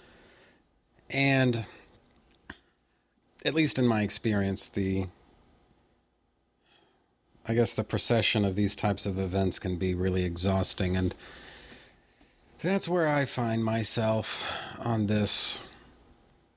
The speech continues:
I don't know, I guess it's technically Saturday morning, but at least from my standpoint, it's one thirty in the morning on a Friday night, even though that's technically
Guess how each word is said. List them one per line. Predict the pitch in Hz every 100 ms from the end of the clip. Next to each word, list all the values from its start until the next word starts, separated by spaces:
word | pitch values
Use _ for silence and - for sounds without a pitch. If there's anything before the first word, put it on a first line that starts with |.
| _ _ _ _ _ _ -
I | 101
don't | 92 87
know, | 87 87 -
I | 113
guess | 123 117
it's | 107 -
technically | - - 120 107 101 104
Saturday | - 107 101 98 95
morning, | 98 101 95 92
but | 90 101 - - - - -
at | 113
least | 120 -
from | 113
my | 104 107
standpoint, | 101 - 101 95 - 101 98 98 -
it's | 101 95 - - - - _ _ _ _ _ _ _ _ _ _ _ - -
one | - 110 113
thirty | 98 110 104 110 110 107 _ _ _ _ _ _ _ _ _ -
in | 117
the | 113
morning | 110 117 117 113
on | 104 98
a |
Friday | - 117 110 101
night, | 98 95 98 95
even | 104 101
though | 98 95
that's | 92 -
technically | 110 101 92 104 98